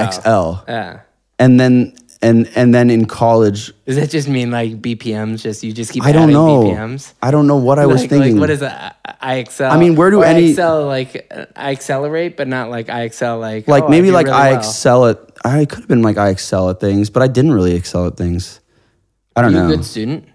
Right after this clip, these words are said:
Speaker 1: No, no. I was always on the computer.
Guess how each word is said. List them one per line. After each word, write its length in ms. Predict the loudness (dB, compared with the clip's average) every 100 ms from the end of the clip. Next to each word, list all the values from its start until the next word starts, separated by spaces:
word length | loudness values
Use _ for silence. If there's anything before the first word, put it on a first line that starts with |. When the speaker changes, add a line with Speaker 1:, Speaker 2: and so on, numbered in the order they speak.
| _ _ _
Speaker 1:
No, 380 | -4 -2 -2 -6 -6
no. 360 | -4 -4 -6 -6
I 80 | -2
was 160 | 0
always 240 | 0 0 -2
on 80 | -4
the 60 |
computer. 560 | -6 -4 -2 -2 -6